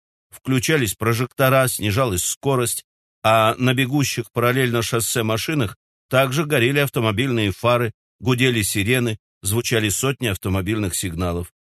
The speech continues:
Та же ситуация была и в порту, куда прибывали десятки судов. Но хуже всего в таких условиях приходилось астматикам и всем тем, кто страдал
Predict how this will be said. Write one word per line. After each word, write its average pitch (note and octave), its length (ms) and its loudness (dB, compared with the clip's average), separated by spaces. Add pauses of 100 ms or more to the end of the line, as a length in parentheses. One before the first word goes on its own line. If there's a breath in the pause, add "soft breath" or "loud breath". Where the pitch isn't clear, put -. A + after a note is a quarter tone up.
(100)
Та F#3+ 160 2
же E3 140 0
ситуация D#3+ 600 -2
была D3 220 0
и C#3+ 100 2
в - 120 -8
порту, A#2+ 520 -2 (260)
куда G2+ 220 0
прибывали G2 640 -2 (200)
десятки F#2+ 640 -4
судов. E2 560 -8 (640)
Но C#3 180 4
хуже D#3+ 320 0
всего D#3 320 0
в - 60 -6
таких C3+ 380 -2
условиях D3 540 0
приходилось B2+ 720 -2 (200)
астматикам C#3 920 0 (120)
и A2 100 0
всем A#2+ 340 0
тем, D#3 220 -2
кто C3 180 -4
страдал A#2 560 -2